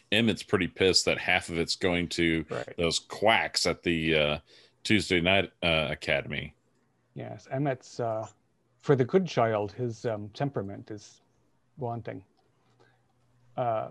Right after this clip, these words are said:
Speaker 2: so I think that th-, that bank business and law-, legal business is all the agenda that I am aware of right now.
Speaker 1: Okay. Anybody else?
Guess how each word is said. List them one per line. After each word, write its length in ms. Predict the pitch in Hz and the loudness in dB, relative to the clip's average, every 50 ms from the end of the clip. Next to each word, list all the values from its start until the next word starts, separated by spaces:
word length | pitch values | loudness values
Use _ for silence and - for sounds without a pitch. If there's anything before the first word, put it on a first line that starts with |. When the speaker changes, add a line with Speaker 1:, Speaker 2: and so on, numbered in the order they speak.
| - | -12
Speaker 2:
so 340 | 135 - - 156 156 156 - - | -4 4 6 6 6 6 2 -2
I 120 | - 151 135 | -2 -2 0
think 260 | - 214 220 - - | 2 2 2 2 2
that 240 | 165 156 - - 151 | 0 0 0 -2 -4
th-, 140 | 147 160 - | -4 -4 -2
that 300 | 147 147 151 160 160 156 _ _ - | 0 2 2 2 0 -2 _ _ -2
bank 320 | 160 151 156 143 - - | 0 0 0 -2 -4 -2
business 380 | - 143 117 - 135 127 - - | -2 -2 0 0 -4 -4 -2 -4
and 120 | 120 120 | -4 -2
law-, 240 | 123 127 131 131 135 - | 0 2 2 2 2 2
legal 300 | 151 147 147 147 135 131 | 2 2 4 4 4 4
business 360 | 117 120 107 101 120 113 - | 4 2 0 0 -2 -8 -8
is 120 | - 110 123 | -6 -4 0
all 360 | 120 120 120 117 110 120 135 - _ | 0 0 0 0 -2 -6 -10 -12 _
the 100 | - 117 | -6 -4
agenda 340 | 110 107 123 113 113 113 110 | -2 -2 -2 -2 0 -2 -4
that 140 | 101 107 104 | -4 -4 -4
I 180 | 104 104 104 110 - _ _ - | -4 -4 -6 -8 -10 _ _ -10
am 120 | 123 104 | -8 -6
aware 260 | 107 101 104 101 101 107 | -6 -6 -4 -4 -4 -6
of 160 | 113 117 117 | -8 -8 -8
right 180 | 117 117 - | -10 -10 -10
now. 160 | 123 120 - - - - - _ _ _ _ _ _ _ _ _ _ _ _ _ _ _ - | -14 -16 -16 -16 -20 -20 -20 _ _ _ _ _ _ _ _ _ _ _ _ _ _ _ -8
Speaker 1:
Okay. 220 | - 82 80 - - _ _ _ _ _ _ _ _ _ _ _ _ _ _ _ _ _ _ _ _ _ _ _ _ _ _ _ _ _ _ _ _ _ _ _ _ _ _ - | -4 -4 -4 -4 -6 _ _ _ _ _ _ _ _ _ _ _ _ _ _ _ _ _ _ _ _ _ _ _ _ _ _ _ _ _ _ _ _ _ _ _ _ _ _ -2
Anybody 320 | 107 107 92 98 95 98 | 0 0 2 2 2 2
else? 360 | 104 123 139 - - - - | 2 2 0 0 -2 -4 -6